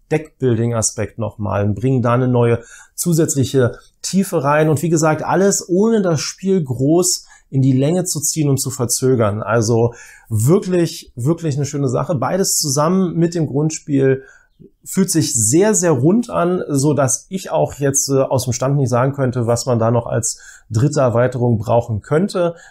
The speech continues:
Die wird uns wahrscheinlich trotzdem erwarten, je nachdem, wie gut sich das natürlich, äh, verkauft. Ich würde aber sagen, so haben wir hier ein Produkt, da haben wir ein tolles Spiel auf einem ordentlichen Kennerniveau, vielleicht jetzt einen Ticken höher in der Komplexität als nur das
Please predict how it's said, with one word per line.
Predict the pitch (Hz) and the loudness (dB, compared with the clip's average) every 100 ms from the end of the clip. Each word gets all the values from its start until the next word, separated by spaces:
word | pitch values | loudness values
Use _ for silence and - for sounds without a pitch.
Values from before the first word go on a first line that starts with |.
| _ | _
Die | 120 | 0
wird | 120 143 | 2 2
uns | 123 | 0
wahrscheinlich | 117 120 107 | 0 0 -2
trotzdem | - 135 - 123 123 113 | -2 -4 -2 0 0 -2
erwarten, | - 110 107 135 143 | -2 -2 0 0 0
je | 120 | 0
nachdem, | 123 120 127 | 2 2 2
wie | 117 | 0
gut | 104 135 | 0 -6
sich | 127 | -4
das | 123 113 | -4 -4
natürlich, | 107 117 107 - _ - - - | -6 -2 -2 -4 _ -20 -20 -12
äh, | - | -8
verkauft. | - 117 131 151 190 - - _ | -4 -2 2 2 2 -4 -20 _
Ich | 160 185 | -8 -6
würde | 220 202 | -2 0
aber | 175 160 | 2 2
sagen, | 143 135 139 139 135 135 | 2 2 0 0 -2 -2
so | 139 117 170 | -4 0 2
haben | 170 156 | 2 2
wir | 143 | 2
hier | 139 | 2
ein | 135 | 0
Produkt, | - 107 156 165 - - | -2 -4 -2 -4 -6 -4
da | 113 | -2
haben | 120 | 2
wir | 120 | 2
ein | 120 | 0
tolles | 120 160 180 180 | 0 0 2 0
Spiel | - - 160 165 165 - - - | -4 -2 0 2 0 -6 -20 -6
auf | 123 123 | -6 -2
einem | 127 - | -4 0
ordentlichen | 117 185 190 170 139 | 0 2 0 -2 -2
Kennerniveau, | - 165 180 165 147 156 | -2 -2 0 0 2 2
vielleicht | 156 123 123 123 | 0 0 0 0
jetzt | 127 123 | -2 0
einen | 120 113 - | -2 -2 -4
Ticken | 208 208 165 | -6 0 2
höher | 170 185 | 4 4
in | 175 | 2
der | 156 151 | 2 0
Komplexität | 151 139 139 - 135 139 139 | -2 -6 -6 -6 -6 -4 -2
als | 123 117 | -2 -2
nur | 123 | 0
das | 120 113 - | 0 0 -4